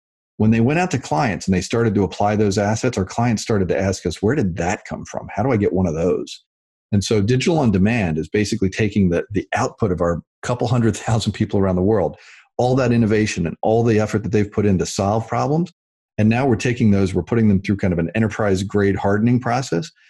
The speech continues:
And we're putting that out in Digital On Demand so our clients can consume the benefit of our citizen-led innovation. That was entirely market-driven. The clients asked for it. And that's the kind of thing that we really look for is, where do you see that, that opportunity where a client sees a problem,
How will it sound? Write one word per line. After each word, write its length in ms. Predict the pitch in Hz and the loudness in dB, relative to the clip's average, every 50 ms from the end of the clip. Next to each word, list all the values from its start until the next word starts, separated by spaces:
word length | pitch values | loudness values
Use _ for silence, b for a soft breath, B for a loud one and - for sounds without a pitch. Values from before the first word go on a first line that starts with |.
| b b b b - | b b b b 0
And 100 | 110 104 | 2 2
we're 100 | 104 98 | 2 2
putting 280 | - - 131 127 117 113 | 0 0 2 4 4 4
that 100 | 104 98 | 4 2
out 280 | 98 95 95 95 - - | 2 0 0 -2 -4 -2
in 140 | - 104 101 | 0 2 2
Digital 300 | 95 101 98 107 98 95 | 2 2 2 2 2 2
On 100 | 90 87 | 2 0
Demand 320 | 85 90 104 107 107 98 - | 0 0 0 0 0 0 0
so 100 | 92 90 | -2 -4
our 60 | 90 | -4
clients 420 | - - 123 127 135 113 98 - | -4 -4 -2 -2 0 -2 -2 -4
can 140 | - - 92 | -6 -8 -4
consume 380 | - 95 90 - - 113 104 98 | -4 -4 -4 -2 0 2 2 2
the 80 | 90 | 2
benefit 400 | 82 101 101 101 95 - - 90 | 2 0 0 0 0 0 -2 -2
of 80 | 82 95 | -2 0
our 120 | 95 92 | 0 0
citizen-led 560 | - - - 92 90 - - 90 87 87 87 | -2 -2 -2 -2 -2 -2 -2 -4 -2 -2 -2
innovation. 540 | 87 85 82 80 87 85 82 - - - - - _ _ _ _ _ _ _ - | -2 -2 -2 -2 -2 -2 -2 -4 -8 -12 -14 -16 _ _ _ _ _ _ _ -6
That 120 | 123 156 202 | -4 0 2
was 160 | 196 135 110 | 2 2 4
entirely 640 | 107 98 101 - - - 117 120 127 127 123 113 | 2 2 0 -2 -4 -4 -2 0 0 2 2 4
market-driven. 720 | 107 101 101 95 - 98 92 - 85 80 78 73 73 - - _ | 4 4 2 0 -2 -4 -4 -4 -4 -6 -6 -6 -10 -14 -10 _
The 80 | - 95 | -8 -4
clients 320 | - 127 120 127 107 - | -2 -2 0 0 0 0
asked 260 | 101 98 95 92 - - | 0 0 0 -2 -4 -6
for 220 | - - - - | -6 -6 -6 -6
it. 60 | - _ _ _ - | -8 _ _ _ -2
And 100 | 92 98 | 0 0
that's 200 | 110 113 - - | 0 0 -2 -4
the 80 | 104 | -6
kind 260 | 90 - 104 98 95 92 | -4 -2 -2 0 0 0
of 120 | 87 - | 0 0
thing 200 | - 104 98 95 | 0 0 0 2
that 140 | 92 - - | 0 0 0
we 80 | 92 92 | 0 0
really 300 | 92 95 95 92 90 87 | 2 2 2 2 0 0
look 180 | 101 113 - | 0 -2 -2
for 260 | - - 92 85 85 82 | -4 -4 -2 0 0 0
is, 260 | 82 82 82 - B B B B B B B B _ | 0 0 -2 -6 B B B B B B B B _
where 140 | 101 110 117 | 0 2 4
do 60 | 123 | 4
you 100 | 120 117 | 4 2
see 180 | 107 - 117 107 | 2 2 2 2
that, 260 | 101 98 90 - - _ - | 2 2 0 -2 -4 _ -2
that 260 | 95 87 87 92 - _ - | 0 0 0 0 -2 _ -4
opportunity 440 | 104 104 - 113 113 - 107 98 98 | -4 -2 -2 -2 -2 0 2 2 2
where 180 | 85 85 85 80 | 2 2 0 -2
a 60 | - | -2
client 360 | - 107 101 107 110 107 - | -2 -2 0 0 0 -2 -2
sees 160 | - 117 107 | -2 0 0
a 60 | 110 | 0
problem, 480 | - 107 98 90 85 82 90 85 85 | -2 -2 -2 0 0 0 0 -2 -2